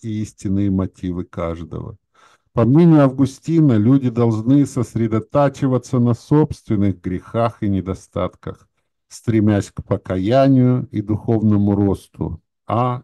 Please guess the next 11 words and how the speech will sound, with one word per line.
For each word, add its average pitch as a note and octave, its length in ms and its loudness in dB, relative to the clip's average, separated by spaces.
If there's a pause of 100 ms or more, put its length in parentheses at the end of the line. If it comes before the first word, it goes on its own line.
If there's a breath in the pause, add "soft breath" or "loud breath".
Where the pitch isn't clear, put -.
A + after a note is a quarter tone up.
(120)
не A2+ 400 -2 (180)
на F#2+ 160 -2
осуждении F#2+ 800 -6
других. E2 800 -12 (920)
Фома E3 580 4
Аквинский, C3+ 1120 0 (500)
почитайте G2 600 -4
мою F#2 240 2
книгу E2+ 440 -4
о D#2 80 -2
нем, D#2 340 -4